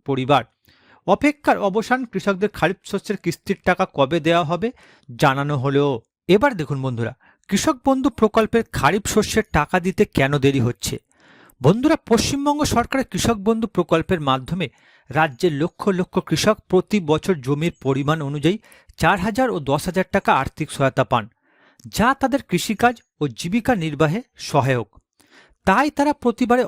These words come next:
অপেক্ষায় থাকে কৃষক বন্ধু প্রকল্পের টাকার জন্য।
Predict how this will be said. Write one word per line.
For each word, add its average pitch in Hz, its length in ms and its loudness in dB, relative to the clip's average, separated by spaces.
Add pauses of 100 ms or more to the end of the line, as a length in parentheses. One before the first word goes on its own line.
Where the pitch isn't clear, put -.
অপেক্ষায় 220 480 0
থাকে 208 180 -2
কৃষক 165 360 -4
বন্ধু 165 280 -2
প্রকল্পের 143 600 0
টাকার 123 300 2
জন্য। 117 260 -4